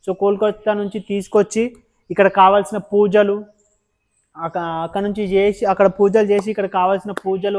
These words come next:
అన్నీ కూడా స్టార్ట్ చేసిరంట. And ఏంటంటే ఇక్కడ పూజారులు కూడా West Bengal పూజారులే, ఎందుకంటే అక్కడ పూజ అవన్నీ different ఉంటాయి, పూజ విధానం అవన్నీ different ఉంటాయి కాబట్టి. So పూజారులు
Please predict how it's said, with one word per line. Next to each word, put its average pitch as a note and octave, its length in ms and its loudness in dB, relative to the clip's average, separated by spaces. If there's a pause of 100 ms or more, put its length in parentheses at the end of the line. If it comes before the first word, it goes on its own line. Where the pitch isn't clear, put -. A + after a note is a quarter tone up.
అన్నీ F#3 260 -8
కూడా G3 100 -2
స్టార్ట్ F3 320 -8
చేసిరంట. E3 480 -12 (600)
And B3 160 2
ఏంటంటే A3+ 540 4 (520)
ఇక్కడ A#3+ 180 2 (160)
పూజారులు B3+ 440 2
కూడా C4 160 2
West A3 300 -2
Bengal A#3+ 320 4
పూజారులే, F#3+ 420 2
ఎందుకంటే A3+ 320 -2
అక్కడ A3+ 220 0 (160)
పూజ A3+ 240 -2
అవన్నీ G#3+ 560 0 (160)
different G#3+ 400 -2
ఉంటాయి, F#3+ 240 -6
పూజ G3 180 -2 (120)
విధానం G3 320 0
అవన్నీ F#3 340 -6
different G3+ 340 -6
ఉంటాయి G3+ 280 -6
కాబట్టి. F3 320 -6 (880)
So G#3+ 80 0 (260)
పూజారులు A3 500 2